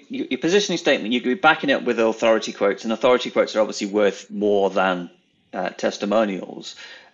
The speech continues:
Um, and if you can get those, and sometimes you can, sometimes you can't. It takes a while to get those, but m-, most big e-commerce businesses tend to have something written about them at some point, and you can take those, and you can find the bits where they're actually talking about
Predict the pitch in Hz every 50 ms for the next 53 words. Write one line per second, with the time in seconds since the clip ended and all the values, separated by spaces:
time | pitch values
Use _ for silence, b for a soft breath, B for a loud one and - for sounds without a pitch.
0 | B _ - 117 107 104 101 101 101 - - - 131 131 127 135 139 156 - 165
1 | - 107 107 104 110 151 170 170 - 262 220 - 180 151 131 123 - - 113 110
2 | 123 131 - - - - 147 117 - 113 110 113 110 - - 95 92 101 107 -
3 | - 110 - - - 110 107 101 98 - - 82 - - - - 90 92 95 -
4 | - - 104 - - _ _ - 127 123 113 - - 131 139 139 143 139 - -
5 | - - B B B B B 104 - 139 139 131 104 127 120 101 - 117 110 110
6 | - - 113 104 101 107 95 - - 98 - - 120 110 - - - - - -
7 | 117 98 - 107 95 95 101 110 - - 95 90 98 90 85 - - 95 90 -
8 | - - 104 92 - - 95 92 90 - - 98 101 - - 98 - - 127 127
9 | - - 110 98 95 92 98 98 98 98 - - 113 101 - 143 151 160 151 127
10 | 113 - - 135 123 104 - - - - 127 107 95 101 104 110 113 - - -
11 | 113 107 - - 123 113 104 - 101 101 101 98 104 104 104 98 90 - -